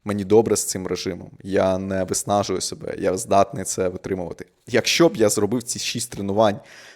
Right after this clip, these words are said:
тоді, в двадцять першому році, я б зараз не займався спортом взагалі. Мене б нудило від нього. Тому, перше, ви маєте створити міцну основу постійності і протиставити її бажанню.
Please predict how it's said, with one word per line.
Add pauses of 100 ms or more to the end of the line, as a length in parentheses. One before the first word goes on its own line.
(120)
тоді,
в
двадцять
першому
році, (220)
я
б
зараз
не
займався
спортом
взагалі.
Мене
б
нудило
від
нього. (220)
Тому, (600)
перше, (200)
ви
маєте (120)
створити (260)
міцну (440)
основу
постійності (420)
і
протиставити
її
бажанню.